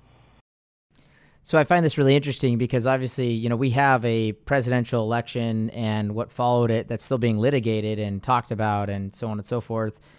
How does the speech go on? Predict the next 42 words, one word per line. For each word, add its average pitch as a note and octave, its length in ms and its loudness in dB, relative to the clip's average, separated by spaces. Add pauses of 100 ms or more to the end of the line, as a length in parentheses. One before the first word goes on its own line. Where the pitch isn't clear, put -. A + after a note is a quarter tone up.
(200)
Um, G#2+ 300 -4
you G#2+ 80 -2
know, G#2+ 100 -4
even A2 520 -4
right A2+ 200 -6
now, A#2 480 4 (400)
um, A#2 600 4 (260)
you A#2+ 100 -4
know, A#2 80 0
we A#2+ 120 2
had B2+ 120 4
a A2 40 -4
president B2+ 440 4
that G#2 320 -6
didn't C#3+ 460 2 (400)
fail B2+ 300 4
gracefully. A2 840 -2 (520)
And, B2 600 2 (160)
um, A2 520 0
you B2+ 120 -2
know, A#2+ 40 0
we've A#2 120 0
kinda C3+ 180 2
seen A#2+ 220 0
the A2 80 0
repercussions A#2 680 -2
of G#2+ 80 -2
that. G#2+ 300 -2
But A2+ 120 -2
in A2+ 120 0
your A#2 140 -2
case, A2+ 500 -2 (320)
obviously, B2 380 0
George B2+ 540 2
just - 240 -2
did D3+ 160 2
what D#3 160 2
was C3+ 100 -2
good C#3+ 180 2
for C#3 100 -2
the A#2+ 60 -2
party, A#2 560 -2